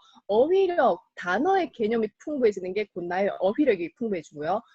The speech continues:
어휘력이 풍부해지면 내가 생각을 표현하는 능력도 되게 좋아지고 그 생각을 정리하는 능력도 되게 좋아집니다. 자, 우리가 너무나 잘 알고 있는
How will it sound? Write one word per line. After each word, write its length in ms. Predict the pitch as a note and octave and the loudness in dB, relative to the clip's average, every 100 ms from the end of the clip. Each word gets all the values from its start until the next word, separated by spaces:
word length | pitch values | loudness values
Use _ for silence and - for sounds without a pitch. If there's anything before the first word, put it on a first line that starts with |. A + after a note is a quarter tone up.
| _ - | _ 0
어휘력이 540 | G#3 E4+ F#4+ C#4+ B3+ | 4 6 6 2 -4
풍부해지면 600 | - C#4+ B3+ A3+ A3+ A3 | -8 -2 -2 0 -2 -2
내가 240 | D#3+ F3 - | -2 -4 -6
생각을 320 | D#4 D#4 D4 C4+ - | -8 -4 -2 -4 -2
표현하는 380 | G4 F#4+ C4+ F#3 | 0 0 0 -4
능력도 280 | E3+ D#3 E3 - | -6 -10 -14 -6
되게 160 | G3 | -6
좋아지고 580 | G3+ D#3+ D#3+ - G#3 E3 - - _ _ - | -4 -8 -10 -6 -4 -4 -8 -20 _ _ -4
그 160 | G3 | -4
생각을 400 | G#3 F4+ F4+ D#4+ | -2 -2 0 -2
정리하는 560 | - G#3 A3 E4 C4+ E3+ | -2 -2 0 2 0 -2
능력도 320 | E3+ D#3 E3 - | -8 -12 -16 -14
되게 160 | D#3 | -14
좋아집니다. 600 | D#3 E3+ E3 C#3+ C#3+ C#3+ C#3+ - _ | -12 -14 -14 -18 -18 -16 -18 -20 _
자, 260 | A3 F#3 E3 | -4 -2 0
우리가 260 | C4+ D#4 | 2 4
너무나 380 | A3+ G#3 E4+ E4+ | 6 4 4 2
잘 200 | A#3+ G3+ | 0 -2
알고 180 | F#3 F#3+ | 0 0
있는 160 | G3+ | -2